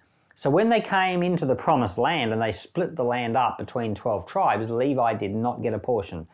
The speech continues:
So it was still twelve, even though it was actually thirteen. But technically, Ephraim and Manasseh are the tribe of Joseph, one tribe.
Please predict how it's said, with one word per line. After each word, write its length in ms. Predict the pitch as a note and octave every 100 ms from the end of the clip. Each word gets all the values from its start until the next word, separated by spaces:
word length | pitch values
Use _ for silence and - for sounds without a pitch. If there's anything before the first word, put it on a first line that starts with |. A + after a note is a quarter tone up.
| - - _
So 180 | - -
it 80 | A#2+
was 140 | B2+
still 260 | - E3 C3+
twelve, 460 | - A#2+ F#2 E2 - _ _ -
even 240 | A2+ A2
though 140 | G#2+ G#2+
it 80 |
was 140 | F2+ G#2
actually 460 | F2+ - G2 G#2+ - _ _
thirteen. 640 | - A#2+ C3 A3 C3 E2 - - - - _ _ _ _
But 160 | B2 B2
technically, 580 | A3+ B3 G3+ E3+ C#3+ C3+
Ephraim 460 | F#3 G3 F3+ E3+
and 120 | D3+ C3+
Manasseh 640 | C3 C#3 D3 - G#2+ -
are 160 | G#2+ G#2+
the 80 | G2
tribe 360 | - G#2+ F#2+
of 260 | F2+ E2+ G#2+
Joseph, 600 | - F#3 E3+ G#2 F#2+ - - _ -
one 340 | A#2+ A2 F#2
tribe. 440 | F2+ D3+ G2+ C2+